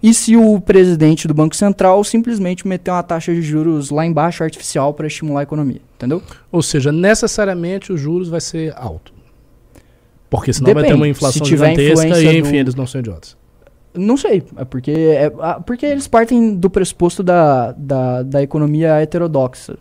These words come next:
Speaker 1: né? Que se você bota os juros lá embaixo, você vai ter,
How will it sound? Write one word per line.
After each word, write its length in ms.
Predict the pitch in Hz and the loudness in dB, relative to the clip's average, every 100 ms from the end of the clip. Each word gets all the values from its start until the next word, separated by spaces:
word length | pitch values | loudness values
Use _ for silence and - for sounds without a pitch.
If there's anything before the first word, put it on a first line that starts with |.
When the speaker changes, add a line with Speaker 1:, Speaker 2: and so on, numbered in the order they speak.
| - | -10
Speaker 1:
né? 240 | 123 113 | -8 -8
Que 140 | - 135 | -10 -10
se 140 | - | -8
você 320 | 147 151 - | -6 -6 -6
bota 360 | 165 143 135 135 | -6 -4 -4 -6
os 120 | 131 | -6
juros 220 | 131 127 | -4 -6
lá 100 | 123 | -6
embaixo, 520 | 127 131 170 - - - - - - _ _ - | -4 -2 -2 -4 -12 -20 -20 -20 -20 _ _ -18
você 220 | - 156 | -6 -4
vai 200 | 147 147 | -2 -4
ter, 720 | 131 139 139 135 127 123 - | -4 -4 -2 -2 -4 -8 -12